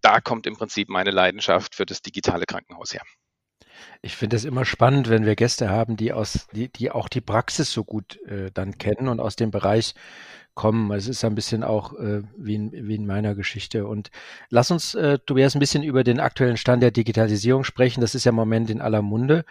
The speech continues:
Speaker 2: Und, ähm, wir haben in anderen Branchen schon ganz oft gesprochen über Industrie vier null, Digitalisierung vier null und ähnlichen Dingen.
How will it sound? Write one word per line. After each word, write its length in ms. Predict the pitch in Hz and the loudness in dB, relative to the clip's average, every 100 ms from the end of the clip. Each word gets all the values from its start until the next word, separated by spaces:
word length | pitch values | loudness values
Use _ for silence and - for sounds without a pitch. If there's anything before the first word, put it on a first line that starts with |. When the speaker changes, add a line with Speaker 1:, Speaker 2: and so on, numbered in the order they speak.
| - - - _ _ _ | -16 -20 -20 _ _ _
Speaker 2:
Und, 420 | 117 120 - - | 0 0 -4 -8
ähm, 420 | 123 110 110 120 - | 0 4 4 2 -4
wir 220 | 127 117 | -2 2
haben 220 | 107 123 | 2 2
in 180 | - 117 | 0 -2
anderen 320 | - 123 139 117 | 0 4 4 4
Branchen 440 | 110 120 127 - | 6 8 8 4
schon 200 | - 110 | 0 2
ganz 260 | 107 110 - | 2 0 -2
oft 220 | 113 - | -4 -2
gesprochen 540 | 110 - 110 104 113 | -6 0 2 2 -2
über 800 | 104 107 101 107 107 110 110 110 | 0 2 4 4 4 4 2 0
Industrie 680 | 67 - 135 120 120 - 123 | -6 -6 -2 0 -2 0 -2
vier 200 | 113 131 | 0 2
null, 400 | 113 107 110 113 | 4 4 2 2
Digitalisierung 800 | 107 110 117 110 104 101 113 107 | 2 0 0 0 0 2 2 2
vier 180 | - 113 | -2 -4
null 320 | 104 110 113 | 0 0 2
und 160 | 113 101 | 0 -2
ähnlichen 440 | 120 123 120 131 | -4 -2 -4 -2
Dingen. 260 | 123 131 | 0 0